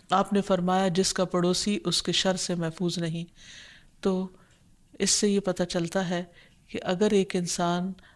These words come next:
अपने पड़ोसी को सही मानों में पनाह नहीं देता, बल्कि अजियत देता है, तकलीफ़ देता है, तो ऐसे शख्स का ईमान से कोई ताल्लुक़ नहीं। और फिर पड़ोसी के साथ ज़्यादती, किसी आम शख्स के साथ ज़्यादती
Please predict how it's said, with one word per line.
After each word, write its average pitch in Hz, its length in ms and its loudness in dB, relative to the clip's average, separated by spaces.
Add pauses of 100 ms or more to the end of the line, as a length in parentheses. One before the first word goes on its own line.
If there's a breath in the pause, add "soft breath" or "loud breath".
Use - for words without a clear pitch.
(240 soft breath)
अपने 196 260 0
पड़ोसी 185 520 2
को 202 200 0
सही 190 360 0
मानों 202 300 4
में 196 120 0
पनाह 185 320 0
नहीं 196 260 2
देता, 175 340 2
बल्कि 180 320 -2
अजियत 202 460 4
देता 180 340 0
है, 180 100 -4
तकलीफ़ 220 480 2
देता 170 360 2
है, 160 180 -4 (560 soft breath)
तो 202 60 2
ऐसे 185 240 4
शख्स 180 300 0
का 196 120 0
ईमान 175 380 2
से 175 160 -2
कोई 175 180 2
ताल्लुक़ 170 460 0
नहीं। 170 240 -4 (760 loud breath)
और 196 160 4
फिर 226 240 4
पड़ोसी 226 480 4
के 269 140 2
साथ 233 220 4
ज़्यादती, 190 480 2
किसी 226 320 -2 (100)
आम 269 280 4
शख्स 262 320 0
के 220 140 0
साथ 208 240 2
ज़्यादती 185 760 0